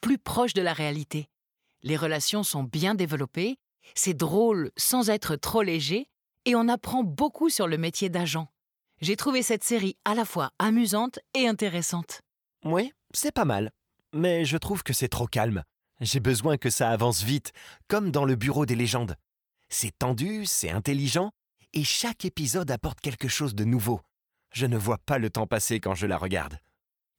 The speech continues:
Speaker 1: Je trouve que c'est trop sérieux. J'aimerais qu'il y ait un peu plus d'humour. Parfois, je regarde une série juste pour me détendre,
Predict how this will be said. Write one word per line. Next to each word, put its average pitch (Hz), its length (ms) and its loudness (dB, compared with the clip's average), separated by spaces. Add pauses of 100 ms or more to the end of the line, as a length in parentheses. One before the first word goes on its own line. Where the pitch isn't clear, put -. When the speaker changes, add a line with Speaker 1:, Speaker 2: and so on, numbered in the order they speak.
Speaker 1:
Je 170 140 -2
trouve - 360 -2
que 202 120 -2
c'est 156 140 -2
trop - 220 -2
sérieux. 147 460 -2 (840)
J'aimerais 240 420 2
qu'il 196 220 -2
y 170 80 2
ait 165 60 4
un 165 100 0
peu 220 120 0
plus 214 240 0
d'humour. 185 520 0 (560)
Parfois, 196 440 0 (120)
je 170 160 0
regarde 170 460 0
une 196 100 2
série 240 520 0
juste 233 420 0
pour 185 160 2
me 175 120 2
détendre, 156 580 -2